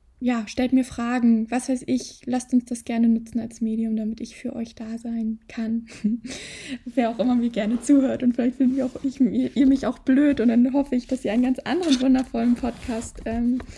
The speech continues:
findet, der euch gut tut. Genau, aber warum ich heute, jetzt habe ich genug Blabla gemacht,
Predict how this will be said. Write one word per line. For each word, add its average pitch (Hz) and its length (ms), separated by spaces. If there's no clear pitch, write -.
findet, 240 520
der 226 220
euch 240 260
gut 233 320
tut. 269 200
Genau, 277 240
aber 240 200
warum 254 220
ich 262 120
heute, 254 220
jetzt 240 120
habe 247 100
ich 240 100
genug 269 280
Blabla 254 440
gemacht, 254 460